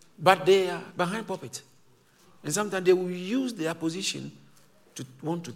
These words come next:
take what belongs to you. Covetous. In First Thessalonians chapter two, verse five, and Titus chapter one, verse eleven. Look at First Thessalonians two five quickly. "For,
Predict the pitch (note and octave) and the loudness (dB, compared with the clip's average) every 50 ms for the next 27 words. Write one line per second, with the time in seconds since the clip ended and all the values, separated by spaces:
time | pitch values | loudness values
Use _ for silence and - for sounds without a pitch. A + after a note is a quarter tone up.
0 | - - - A#3+ B3 A#3+ - - F3 E3 F3 D#3+ C3+ B2+ B2+ C3+ C3+ C#3 C3+ - | -14 -8 -4 -4 -4 -4 -6 -8 -6 -4 -4 -4 -4 -4 -6 -6 -6 -8 -10 -12
1 | G#2 A2 G#2+ G2+ - - C#3 - - - - - - - - - - - - - | -12 -14 -14 -16 -20 -20 -20 -20 -20 -20 -20 -20 -20 -20 -20 -20 -20 -20 -20 -20
2 | - - - - - - - - _ _ - - C3+ B2+ D3+ D3+ - - - G2 | -20 -20 -20 -20 -20 -20 -20 -20 _ _ -4 -2 2 2 2 2 2 0 -4 -4
3 | - - - - - - - - - - - - - - - - _ _ _ _ | -4 -4 -4 -4 -4 -8 -14 -20 -20 -20 -20 -20 -20 -20 -20 -20 _ _ _ _
4 | _ - - - - - A3+ D3 C3 C3+ C#3 C3 C3 C3+ - - E3+ E3+ E3 E3+ | _ -20 -20 -20 -18 -10 -4 -2 -2 0 -2 -2 -4 -6 -4 -2 -2 0 -2 -4
5 | - - - C3 C3 - C3 C3 C#3+ D3 D3 D3 D3 C#3+ - A#2+ - - C3 A#2 | -8 -8 -6 -6 -4 -4 -4 -2 -2 -2 -2 -4 -6 -6 -8 -10 -10 -10 -12 -10
6 | - C3 C#3 C3+ B2+ B2+ B2+ - - B2 B2+ B2+ C3 B2+ A2+ A2+ A2+ A2 - A#2+ | -8 -8 -6 -4 -4 -4 -6 -6 -6 -6 -6 -6 -8 -10 -10 -12 -8 -6 -4 -4
7 | A#2+ A#2 - A#2 A#2+ - - A2 G#2 - A2+ G#2+ A2 A2 A2+ A2+ G#2+ G#2 - - | -4 -4 -4 -6 -6 -4 -4 -6 -6 -6 -8 -8 -6 -6 -8 -6 -8 -8 -8 -8
8 | A2 A#2 G#2+ G#2 A2 C3 D#3 - - A#2+ A#2+ B2 C#3 C3 - A#2+ A#2+ B2+ A#2 A#2+ | -8 -8 -8 -8 -8 -8 -6 -6 -4 -6 -6 -6 -6 -8 -6 -8 -8 -8 -8 -8
9 | B2 B2+ A#2 B2 B2 - A#2 A#2 - B2 G2+ A2+ - - - - - - - C#3+ | -6 -8 -8 -8 -10 -10 -12 -10 -10 -10 -10 -10 -12 -20 -20 -20 -18 -12 -10 -10
10 | C3 - A#2+ A#2 A#2 - - - - - - - - - D3 D3 C#3+ C#3+ | -10 -10 -12 -14 -14 -16 -20 -20 -20 -20 -20 -10 -4 -2 0 0 -2 -4